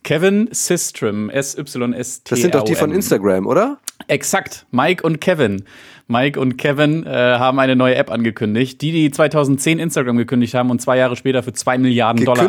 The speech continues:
Speaker 2: Gekündigt oder
Speaker 1: Facebook verkauft.
Speaker 2: gegründet?
Speaker 1: Angekündigt. Also
Speaker 2: Ach,
Speaker 1: die haben, die
Speaker 2: angekündigt.
Speaker 1: sind
Speaker 2: Ich hab nur, bei mir ist nur gekündigt angekommen.
Speaker 1: Ach so. <laughs> Du kannst dich jetzt schon auf die Warteliste, ähm, einfügen. Ich glaube auf artifact Punkt news. Und damit verrät man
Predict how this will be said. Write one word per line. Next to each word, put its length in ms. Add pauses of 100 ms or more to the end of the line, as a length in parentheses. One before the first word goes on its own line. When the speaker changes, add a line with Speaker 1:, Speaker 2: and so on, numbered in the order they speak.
Speaker 2:
Gekündigt 140
oder 80
Speaker 1:
Facebook 160
verkauft. 180
Speaker 2:
gegründet? 440
Speaker 1:
Angekündigt. 680
Also 200
Speaker 2:
Ach, 40
Speaker 1:
die 60
haben, 40
die 40 (120)
Speaker 2:
angekündigt. 240
Speaker 1:
sind 120
Speaker 2:
Ich 100
hab 120
nur, 120
bei 120
mir 120
ist 120
nur 100
gekündigt 560
angekommen. 480 (200)
Speaker 1:
Ach 120
so. 180 (240)
<laughs> 240
Du 80
kannst 240
dich 100
jetzt 200
schon 120
auf 80
die 120
Warteliste, 720
ähm, 560
einfügen. 880
Ich 100
glaube 200
auf 120
artifact 560
Punkt 480
news. 920
Und 200
damit 200
verrät 300
man 300